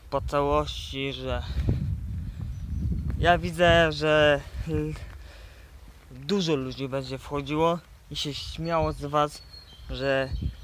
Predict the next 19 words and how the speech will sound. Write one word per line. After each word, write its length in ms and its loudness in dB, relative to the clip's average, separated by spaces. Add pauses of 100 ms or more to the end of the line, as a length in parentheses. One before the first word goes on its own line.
(140)
piszecie, 580 -4
że 180 -6
na 140 -4
Wsonie 400 -4
trzeba 300 -2
wysłać 560 -8
paczki. 480 -6 (960)
I 120 -8
tak 240 4
zrobimy. 640 0 (400)
Dzisiaj 300 -2
usiądę 720 0 (680)
i 80 -12
zrobię 360 0
forum 440 -4
takie 360 -10 (500)
ogólnie. 500 -8 (800)
Będziecie 580 -4 (1120)
sobie 400 -2